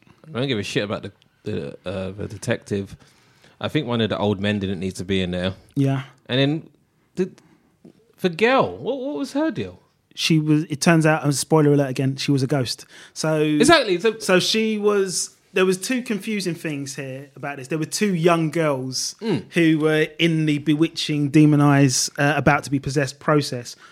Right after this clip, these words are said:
Speaker 2: One of them did get possessed, but it turns out it's because she was lost and isolated from her community because she was part of a suicide.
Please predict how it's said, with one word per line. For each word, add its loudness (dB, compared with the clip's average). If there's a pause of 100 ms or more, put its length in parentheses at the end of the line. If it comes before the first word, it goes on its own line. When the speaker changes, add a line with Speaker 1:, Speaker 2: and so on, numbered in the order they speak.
(180)
Speaker 2:
One 2
of 2
them 0
did 0
get -2
possessed, -8
but -8
it -10
turns -4
out -6
it's -10
because -8 (340)
she -2
was -4
lost 0
and -6 (140)
isolated -4
from -4
her -2
community -2
because -4
she -6
was -4
part -4
of -6
a -8
suicide. -2